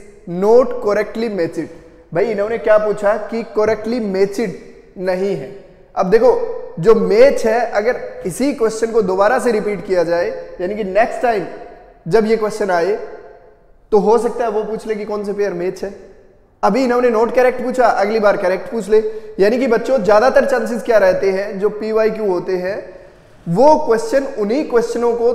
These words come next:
थोड़ा सा उनकी statement change करके आपसे दोबारा से question पूछे जा सकते हैं। तो बच्चों, हम पहले question का answer लेते हैं कि इनमें कौन सा pair correct नहीं है।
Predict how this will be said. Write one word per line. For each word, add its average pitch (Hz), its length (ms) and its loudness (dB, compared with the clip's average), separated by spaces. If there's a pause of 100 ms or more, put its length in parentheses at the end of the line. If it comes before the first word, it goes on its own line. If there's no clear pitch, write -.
(100)
थोड़ा 220 220 2
सा 247 120 0
उनकी 240 240 0
statement 214 460 0
change 226 240 -2
करके 196 300 -2
आपसे 202 360 0
दोबारा 208 420 2
से 220 120 -2
question 196 320 -6
पूछे 190 240 -2
जा 185 120 2
सकते 180 280 0
हैं। 220 200 -2
तो 220 80 0
बच्चों, 202 260 0
हम 196 100 -2
पहले 196 280 -2
question 208 340 -6
का 214 100 0 (380)
answer 208 360 4
लेते 196 240 -2
हैं 220 100 0
कि 240 60 -4
इनमें 220 200 -6
कौन 226 260 0
सा 233 140 2 (100)
pair 180 360 -2 (640)
correct 233 340 4
नहीं 165 300 -2
है। 143 100 -8